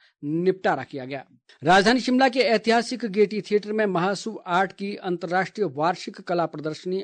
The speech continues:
आज शुरू हुई। चौदह मई तक चलने वाली इस प्रदर्शनी का कांग्रेस नेता व पूर्व सांसद प्रतिभा सिंह ने शुभारंभ किया। उन्होंने कहा कि कलाकारों ने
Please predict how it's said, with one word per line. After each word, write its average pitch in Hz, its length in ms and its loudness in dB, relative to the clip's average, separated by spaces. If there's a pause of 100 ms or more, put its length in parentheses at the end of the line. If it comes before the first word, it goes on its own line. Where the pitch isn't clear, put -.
(120)
आज 170 220 -2
शुरू 180 240 -6
हुई। 123 240 -14 (340)
चौदह 220 300 6
मई 247 160 2
तक 254 180 -2
चलने 220 260 -2
वाली 214 220 0
इस - 220 -8
प्रदर्शनी 196 520 -6
का 202 140 -10 (180)
कांग्रेस 180 380 -4
नेता 170 240 -4
व 180 140 -2
पूर्व 196 460 -6
सांसद 170 540 -4 (280)
प्रतिभा 202 300 2
सिंह 214 220 -6
ने 202 120 -4
शुभारंभ 139 600 -6
किया। 139 280 -10 (320)
उन्होंने 185 200 4
कहा 185 160 -2
कि 196 120 -12
कलाकारों 165 520 -4
ने 220 200 0